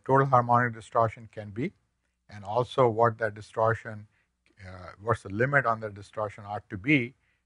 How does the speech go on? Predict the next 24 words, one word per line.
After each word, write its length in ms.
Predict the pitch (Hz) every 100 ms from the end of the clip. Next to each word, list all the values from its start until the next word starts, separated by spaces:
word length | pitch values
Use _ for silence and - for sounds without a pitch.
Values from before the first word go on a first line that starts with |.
| _
for 140 | - 98
different, 580 | 92 117 - 120 110 101 -
uh, 220 | 101 92
harmonic 580 | 92 - 104 101 107 107 -
orders. 520 | 98 101 85 - - _ _ _ _ _ -
Okay, 240 | 90 104 - _ _ -
and 160 | 95
that 160 | 107 120
is 140 | 120
given 320 | - 117 113
in 100 | 110
this 200 | 98 95
table, 500 | - 156 165 123 104 - _ _ _
and, 480 | 101 101 101 101 98
uh, 280 | 107 101 90 52 _ _ _ _
you 100 | 101
know, 140 | 104 98
th-, 240 | 95 - - _ 107
th-, 140 | 123 -
this 240 | 110 147
is 140 | 151 120
given 460 | 131 143 143 139 -
in 180 | 110 117
terms 380 | - 131 131 123